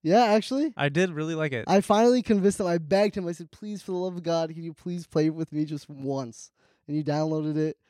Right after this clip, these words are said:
Speaker 1: And
Speaker 2: I honestly <laughs> just felt really bad for you 'cause you ask me literally every weekend.
Speaker 1: <laughs>
Speaker 2: They're like, "Yo, we running Fort tonight?" I'm like, "No, Waleed, we're not running Fort
Speaker 1: You weren't
Speaker 2: tonight."
Speaker 1: doing anything. Wha-, what are you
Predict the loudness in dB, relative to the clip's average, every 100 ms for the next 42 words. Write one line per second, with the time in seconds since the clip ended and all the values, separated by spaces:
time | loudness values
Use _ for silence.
0 | _ _ -2 2 4 2 2 -2 0 -6
1 | -2 -2 -2 -4 -4 -4 -2 -2 -4 -6
2 | -4 -2 -2 -4 -14 2 2 4 4 4
3 | 4 0 0 2 2 2 0 -2 0 0
4 | 0 -2 -2 -4 -4 -4 2 2 2 -2
5 | -2 0 0 2 4 4 4 2 2 0
6 | 2 2 2 0 2 2 0 0 0 0
7 | _ -6 0 2 2 0 0 -4 -6 -6
8 | -6 -6 -8 0 4 4 4 6 6 6
9 | 4 4 2 0 0 -4 -4 -2 -2